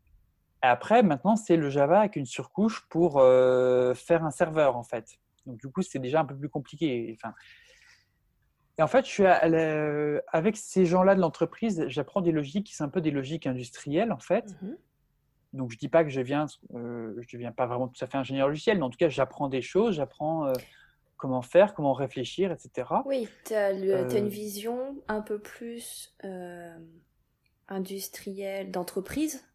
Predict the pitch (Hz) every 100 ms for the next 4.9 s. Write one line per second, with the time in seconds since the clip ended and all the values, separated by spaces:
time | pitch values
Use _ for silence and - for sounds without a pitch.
0 | _ _ _ - 214 - 160 208 208 233
1 | 208 185 185 180 180 - 185 226 226 190
2 | 233 - 175 170 - 170 170 202 233 226
3 | 175 165 190 185 196 185 180 180 175 170
4 | 170 196 180 175 208 214 202 196 -